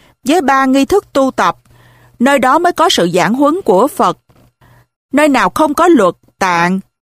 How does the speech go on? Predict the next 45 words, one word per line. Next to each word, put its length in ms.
thì 140
sự 200
giảng 180
huấn 260
của 200
Phật 280
sẽ 220
không 260
thể 220
xảy 280
ra 260
được. 360
Khi 140
phân 220
tích 260
cẩn 220
thận 220
các 180
lời 160
giáo 220
huấn 240
về 260
đạo 240
đức, 200
giới 280
luật 220
và 180
hành 280
đạo 260
nơi 160
tu 200
viện, 500
chúng 180
ta 140
sẽ 160
nhận 240
thấy 240
rõ 500
tất 140
cả 100
những 220
người 160
tu 300
tập, 200
dù 500